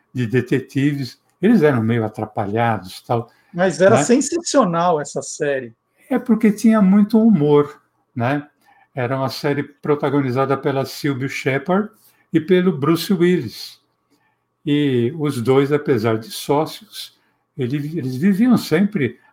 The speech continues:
Speaker 1: as turras, né? Ah, a voz da, na, na, na dublagem brasileira, a voz da Sybil Shepherd, o personagem dela era Mad,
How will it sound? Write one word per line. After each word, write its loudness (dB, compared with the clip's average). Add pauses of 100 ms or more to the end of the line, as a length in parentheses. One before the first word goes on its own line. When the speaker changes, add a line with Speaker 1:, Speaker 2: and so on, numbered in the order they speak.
Speaker 1:
as -6
turras, -4 (280)
né? -2 (800)
Ah, 0
a 2
voz -2
da, -4
na, -4
na, -4
na -4
dublagem -2
brasileira, -2 (460)
a 0
voz 0
da 0
Sybil -8
Shepherd, -4 (580)
o -2
personagem -4
dela -2
era -4
Mad, -2